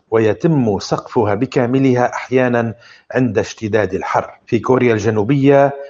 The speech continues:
التي ليست لديها أي موارد طبيعية مهمة، تم إقرار خطة استراتيجية لتطوير الأبحاث العلمية والتقنيات التكنولوجية، بما يجعل هذا البلد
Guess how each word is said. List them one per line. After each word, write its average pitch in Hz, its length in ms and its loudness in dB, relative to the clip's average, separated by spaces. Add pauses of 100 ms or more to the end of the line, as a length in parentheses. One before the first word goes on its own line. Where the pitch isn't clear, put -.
(340)
التي 147 420 2
ليست 147 600 0
لديها 135 600 4
أي 147 220 2
موارد 127 580 2
طبيعية 131 540 2
مهمة، 123 440 0 (220)
تم 151 260 2
إقرار 123 540 2
خطة - 560 -4
استراتيجية 131 960 0 (340)
لتطوير 127 540 2
الأبحاث 123 540 0
العلمية 123 840 0 (340)
والتقنيات 127 840 0
التكنولوجية، 110 1040 -2 (360)
بما 127 220 2
يجعل 101 580 0 (340)
هذا 123 460 2
البلد 104 520 0